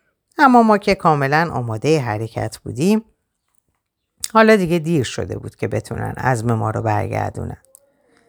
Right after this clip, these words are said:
منم خیلی با جدیت به دیگران گفتم که اونا کسی نیستن که من به اونها اجازه بدم که در کار من دخالت کنن.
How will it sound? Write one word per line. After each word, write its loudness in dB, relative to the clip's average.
منم 6
خیلی 0
با 2
جدیت -2
به -4
دیگران -2
گفتم -4
که 0
اونا 2
کسی 2
نیستن -2
که -8
من 0
به -2
اونها -4
اجازه -6
بدم -4
که -8
در -2
کار -4
من -4
دخالت -4
کنن. -10